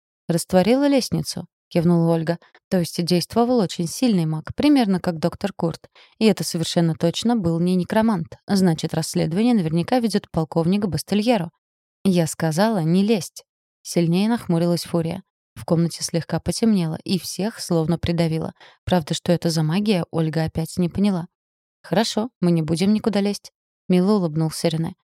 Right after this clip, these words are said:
"Я лично прослежу, чтобы наши милые дамы не оставались в одиночестве. Безопасности ради".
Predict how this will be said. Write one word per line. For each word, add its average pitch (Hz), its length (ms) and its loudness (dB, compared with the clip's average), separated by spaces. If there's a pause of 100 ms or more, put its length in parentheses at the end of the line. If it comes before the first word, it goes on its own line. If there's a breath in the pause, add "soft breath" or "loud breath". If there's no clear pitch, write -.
"Я 302 120 2
лично 196 340 2
прослежу, 170 460 0
чтобы 170 300 0
наши 165 280 0
милые 165 280 2
дамы 170 260 0
не 240 100 2
оставались 160 460 -2
в 170 40 -6
одиночестве. 160 640 -4 (140)
Безопасности 294 680 0
ради". 165 320 -2